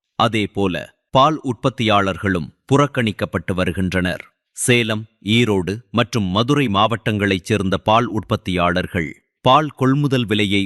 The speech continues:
உயர்த்தக் கோரி மீண்டும் மீண்டும் முறையிட்டும், அவர்களின் கவலைகளை தீர்க்க அரசு எந்த விருப்பமும் காட்டவில்லை.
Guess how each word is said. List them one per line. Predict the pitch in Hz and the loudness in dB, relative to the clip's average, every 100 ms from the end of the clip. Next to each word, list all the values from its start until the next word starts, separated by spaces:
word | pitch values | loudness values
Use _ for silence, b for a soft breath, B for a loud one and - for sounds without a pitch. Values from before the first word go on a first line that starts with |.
| - | 0
உயர்த்தக் | 113 131 - 104 - | 0 0 0 -6 -2
கோரி | 98 90 78 - _ | 0 0 -4 -10 _
மீண்டும் | 110 135 160 143 113 | 4 4 4 2 2
மீண்டும் | 117 139 127 95 | 2 2 2 2
முறையிட்டும், | 107 107 92 - 90 76 - _ | 0 0 -2 -4 -6 -6 -12 _
அவர்களின் | 110 123 131 120 107 101 | 0 0 0 -2 -2 0
கவலைகளை | 117 127 131 113 101 | 0 0 0 -2 -2
தீர்க்க | 85 104 104 - 87 65 _ | -2 -2 -2 -2 -4 -6 _
அரசு | 92 117 120 - 87 73 | 0 2 2 -2 -6 -2
எந்த | 113 131 127 | 2 2 2
விருப்பமும் | 92 98 - 90 87 80 - | 0 0 0 -2 -2 -4 -2
காட்டவில்லை. | 87 - 90 85 85 | -4 -2 -6 -4 -4